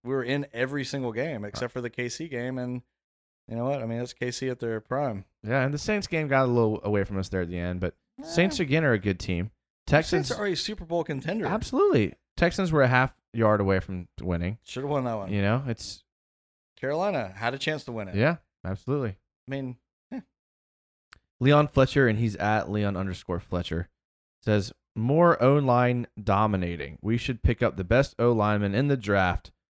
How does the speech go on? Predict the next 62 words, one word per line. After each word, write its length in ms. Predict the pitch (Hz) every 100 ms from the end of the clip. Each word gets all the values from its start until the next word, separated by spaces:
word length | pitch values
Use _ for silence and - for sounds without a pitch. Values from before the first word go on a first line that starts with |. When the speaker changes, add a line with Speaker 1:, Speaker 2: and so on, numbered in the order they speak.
| _ _
Speaker 2:
or 160 | 104 101
the 100 | 98
second 360 | - 160 - - -
best 260 | 60 - -
O-lineman 320 | 69 64 58
in 40 |
the 60 | 52
draft. 360 | - - - _ _ _
Speaker 1:
Honestly, 260 | 139 165 147
I 40 |
have 120 | 196 -
to 80 | 107
agree, 280 | 85 110 104
man. 280 | 87 92 - _ _ -
Speaker 2:
You 100 | 113
can't 280 | 165 127
have 160 | 113 -
too 160 | - 107
many 160 | 95
good 120 | 85
offensive 420 | 80 82 85 - 71
linemen. 320 | 78 71 156
Speaker 1:
No, 100 | 165
you 60 | 110
Speaker 2:
That's 220 | 92 -
what 120 | 87
I 40 | 87
Speaker 1:
can't. 100 | 82
Speaker 2:
always 200 | 78 78
say. 160 | - 78
Speaker 1:
I 80 | 80 - _ _ -
Speaker 2:
And 100 | 101
by 80 | 92
Speaker 1:
mean 60 | 98
Speaker 2:
always 220 | 104 95
say, 200 | 110 98
I 100 | 90
mean, 320 | 92 87 90 _
I'm 180 | 85 87
gonna 240 | 90 87 80
start 360 | - 73 -
always 160 | 85 82
Speaker 1:
<laughs> 20 |
Speaker 2:
saying. 220 | 85 87 - _ _ _ _ _ _ -
I 60 |
mean, 140 | 131 139
we 80 |
got, 140 | 143 147 131
like 120 | 151 143
you 60 |
said, 140 | 135 123
we 40 |
got 160 | 117 110
Linder 280 | 143 185 180
on 120 | 147
a 40 |
contract 560 | - 120 120 123 120 -
that's 100 | 98
probably 260 | - 107
gonna 120 | 110 120
expire 460 | - - 90 90
soon. 320 | 85 92 90